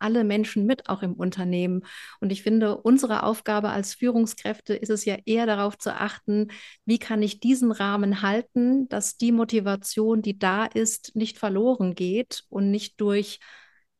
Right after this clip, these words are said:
ja, zu starre Vorschriften, durch, ähm, zu wenig Anerkennung, zu wenig Lob, zu wenig Wertschätzung,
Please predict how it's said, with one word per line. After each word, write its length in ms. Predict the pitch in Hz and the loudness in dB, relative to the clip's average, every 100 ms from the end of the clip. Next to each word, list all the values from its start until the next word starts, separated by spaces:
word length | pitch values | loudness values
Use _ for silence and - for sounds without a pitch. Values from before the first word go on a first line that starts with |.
| _ - | _ -4
ja, 320 | 208 190 180 - | -2 -2 -6 -12
zu 240 | - 254 | -2 -2
starre 720 | 254 - 226 220 220 220 220 - | -2 -2 -2 0 2 2 0 -6
Vorschriften, 1300 | - - 240 233 - - 226 - - 220 220 220 208 - _ - | -14 -2 0 0 -2 -2 -2 -4 -2 2 4 4 0 -6 _ -2
durch, 640 | 208 202 208 202 - - | 2 2 0 -2 -8 -6
ähm, 420 | 202 202 202 208 - | 0 2 2 -2 -4
zu 340 | - 262 226 | -2 0 4
wenig 400 | 226 226 220 - | 4 4 2 0
Anerkennung, 760 | 214 208 208 214 208 202 202 | 0 0 -2 -2 0 0 -4
zu 300 | - - 226 | -4 -2 2
wenig 340 | 220 226 214 208 | 4 4 4 2
Lob, 440 | 202 208 214 214 | 4 6 6 4
zu 220 | - 214 196 | -6 -8 -2
wenig 360 | 214 208 208 | 0 0 -2
Wertschätzung, 960 | 196 202 - - 202 - 208 202 202 | -2 -2 -2 -2 -4 -4 -2 0 -2